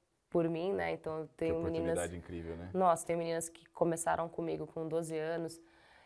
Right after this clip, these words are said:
Speaker 1: hoje tão com dezessete, dezoito, tão seguindo sua vida, seja ela profissional do futebol, seja ela, né,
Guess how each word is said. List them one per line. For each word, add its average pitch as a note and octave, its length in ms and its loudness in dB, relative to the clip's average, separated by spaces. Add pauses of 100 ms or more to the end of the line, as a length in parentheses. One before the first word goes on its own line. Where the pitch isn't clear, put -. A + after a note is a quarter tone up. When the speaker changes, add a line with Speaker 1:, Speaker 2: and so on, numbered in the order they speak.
(140)
Speaker 1:
hoje D#3 300 6
tão D#3+ 160 0
com D#3+ 240 -4
dezessete, D#3 640 0
dezoito, D3+ 580 2
tão D#3+ 220 -4
seguindo D#3 380 -2
sua D3 180 -2
vida, D3 540 -2 (360)
seja D3 300 2
ela D3+ 200 6
profissional D3 480 -2
do D3 80 -4
futebol, D3+ 760 6 (300)
seja D3+ 260 0
ela, D3 320 4
né, D3 280 2